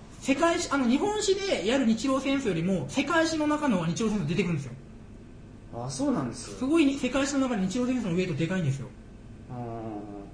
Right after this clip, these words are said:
Speaker 2: ー。
Speaker 1: で、日露戦争で勝って、日本が強くなって、そのうちもう日本、日本は自分たちで戦艦作れるようになったりとかするんですよ。自分たちで武器作れるようになって。
Speaker 2: その時、ロシアのバルチック艦隊でしたっけ？
Speaker 1: はいはいはい。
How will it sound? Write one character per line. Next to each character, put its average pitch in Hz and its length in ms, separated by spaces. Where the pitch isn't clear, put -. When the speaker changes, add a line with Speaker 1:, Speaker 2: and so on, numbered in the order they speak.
Speaker 2:
ー。 - 20
Speaker 1:
で、 302 100
日 302 160
露 381 180
戦 392 200
争 370 100
で 214 120
勝 330 200
っ - 40
て、 226 560
日 220 180
本 320 280
が 208 240
強 302 280
く 214 120
な 175 120
っ 170 40
て、 196 480
そ 269 100
の 320 100
う 330 60
ち 302 140
も 269 220
う 208 40
日 240 100
本、 330 160
日 247 100
本 302 220
は 180 320
自 196 160
分 381 160
た 349 120
ち 208 100
で 180 80
戦 240 280
艦 233 220
作 - 160
れ 247 80
る 226 60
よ 202 80
う - 40
に 170 40
な 165 80
っ 160 100
た 170 80
り 147 60
と 151 80
か 143 80
す - 60
る 220 60
ん - 20
で 170 60
す - 40
よ。 135 40
自 175 120
分 240 100
た 226 80
ち 160 80
で 135 60
武 175 80
器 147 100
作 - 140
れ 160 80
る 143 60
よ 139 40
う 135 40
に - 20
な 131 80
っ - 20
て。 - 160
Speaker 2:
そ 294 160
の 320 100
時、 226 460
ロ 220 160
シ 208 240
ア 147 100
の 160 520
バ 233 140
ル 285 80
チ 254 100
ッ - 160
ク 214 120
艦 180 240
隊 90 200
で 87 40
し - 40
た 247 120
っ 269 60
け？ 247 40
Speaker 1:
は 247 40
い - 20
は 226 100
い 202 40
は 180 120
い。 151 40